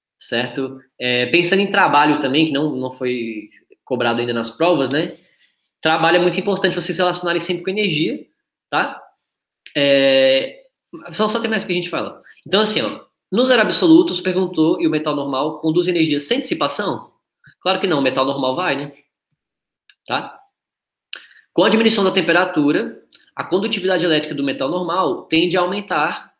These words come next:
até atingir um valor limite no zero absoluto. Sim, como eu tava falando pra vocês, se a gente vai diminuir a temperatura,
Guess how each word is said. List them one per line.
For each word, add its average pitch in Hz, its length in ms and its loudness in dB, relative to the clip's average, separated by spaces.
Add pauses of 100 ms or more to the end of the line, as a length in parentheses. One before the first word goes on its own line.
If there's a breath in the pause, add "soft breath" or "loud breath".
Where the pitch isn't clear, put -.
até 143 220 -2
atingir 175 380 -2
um 160 60 -2
valor 160 260 2
limite 165 640 -2
no 147 100 -4
zero 143 200 0
absoluto. 147 460 -2 (520 loud breath)
Sim, 233 220 2
como 185 160 2
eu - 20 -4
tava 190 160 2
falando 196 140 0
pra 202 80 0
vocês, 180 440 -2
se - 60 -2
a 208 60 2
gente 226 240 0
vai 139 200 2
diminuir 226 340 2
a - 40 0
temperatura, 156 720 0